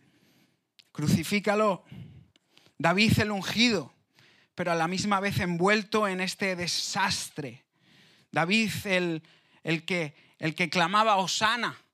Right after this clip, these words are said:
pero a la misma vez de decir, "Señor, crucifícame, porque no soy capaz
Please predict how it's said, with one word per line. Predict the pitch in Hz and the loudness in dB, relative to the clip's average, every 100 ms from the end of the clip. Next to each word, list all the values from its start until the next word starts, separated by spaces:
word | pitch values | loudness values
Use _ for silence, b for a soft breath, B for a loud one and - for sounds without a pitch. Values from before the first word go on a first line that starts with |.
| _ _ _ | _ _ _
pero | 196 185 | -2 0
a | |
la | 170 | 0
misma | 190 180 190 175 | -2 -4 -2 0
vez | 185 190 | 0 -4
de | 175 | -6
decir, | 165 - 185 | -8 -10 -8
"Señor, | 151 185 190 214 190 _ _ _ | -6 -6 -4 -2 -4 _ _ _
crucifícame, | 190 185 - - 233 - 220 240 226 - _ _ _ _ _ - - - _ _ _ | -8 -6 -6 -6 -6 -4 -4 -4 -8 -14 _ _ _ _ _ -20 -20 -20 _ _ _
porque | - 160 180 | -14 -6 -6
no | 190 | -4
soy | 185 233 220 | -4 -4 -2
capaz | 208 185 220 220 170 - | -4 0 0 0 -4 -18